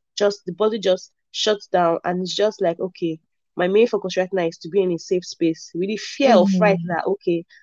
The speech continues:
Speaker 1: this might become aggressive. And
Speaker 2: It's
Speaker 1: then
Speaker 2: not,
Speaker 1: you feel,
Speaker 2: yeah.
Speaker 1: and then you feel you're, you're communicating or you're telling the person how you feel. Meanwhile, the person isn't even listening. The person is just like,
Speaker 2: Mm.
Speaker 1: "Okay, can we be done with this?"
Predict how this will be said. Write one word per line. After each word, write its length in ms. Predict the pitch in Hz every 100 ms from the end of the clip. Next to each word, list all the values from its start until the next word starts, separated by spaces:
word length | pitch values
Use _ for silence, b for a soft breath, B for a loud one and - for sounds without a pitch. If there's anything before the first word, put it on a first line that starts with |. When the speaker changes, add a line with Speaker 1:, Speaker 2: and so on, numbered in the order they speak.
| b
Speaker 1:
this 160 | 226 226
might 180 | 190
become 320 | 170 180 202 -
aggressive. 600 | - 156 185 190 - 170 - _ _ _
And 100 | -
Speaker 2:
It's 60 | 240
Speaker 1:
then 120 | 277
Speaker 2:
not, 80 | 269
Speaker 1:
you 60 | 254 185
feel, 360 | 196 196 190 175
Speaker 2:
yeah. 140 | 175 196 _ _ -
Speaker 1:
and 140 | 233
then 180 | 262 254
you 100 | 240
feel 300 | - 294 294
you're, 340 | 208 190 185 180 b _
you're 160 | 170 175
communicating 840 | - 196 190 190 214 208 - 185
or 80 | 175
you're 140 | 170 170
telling 240 | 220 220
the 100 | 202 -
person 380 | 202 202 196 - _
how 240 | - 208
you 160 | 214 170
feel. 220 | - 185
Meanwhile, 520 | 202 277 247 196 226 269 _ _ -
the 80 | 233
person 260 | - 330 302
isn't 200 | 277 277 277
even 240 | 233 254
listening. 540 | 254 262 247 220 175 175 _ _ _ -
The 60 | 208
person 260 | 302 330
is 100 | 254
just 180 | 226 196
like, 120 | 208
Speaker 2:
Mm. 60 | -
Speaker 1:
"Okay, 160 | 202 185
can 120 | 185
we 100 | 196
be 120 | 208 185
done 240 | 202 196
with 160 | 185 139
this?" 440 | 165 165 - -